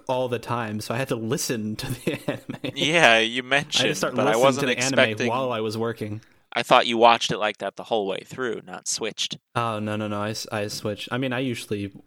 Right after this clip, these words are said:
Speaker 1: I usually watch anime in the sub just 'cause I, I, I like the sub.
Speaker 2: Mm-hmm.
Speaker 1: I like watching the sub versions, but,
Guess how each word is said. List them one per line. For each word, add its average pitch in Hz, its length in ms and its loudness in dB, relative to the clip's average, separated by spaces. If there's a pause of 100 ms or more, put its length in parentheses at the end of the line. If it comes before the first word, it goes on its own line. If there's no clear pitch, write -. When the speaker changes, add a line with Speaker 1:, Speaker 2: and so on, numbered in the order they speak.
Speaker 1:
I 123 80 -2
usually 139 280 -4
watch 113 300 -4
anime 101 200 -4
in 98 100 -4
the 98 80 -6
sub 101 320 -6
just - 180 -12
'cause 104 180 -4
I, 107 200 -4 (680)
I, 107 100 -8
I 110 120 -4
like 101 240 -6
the 117 80 -4
sub. 127 340 -4
Speaker 2:
Mm-hmm. 120 260 -16 (100)
Speaker 1:
I - 60 -6
like 104 200 -4
watching 110 340 -4
the 107 240 -4
sub 117 300 -6
versions, 123 420 -4
but, 107 260 -6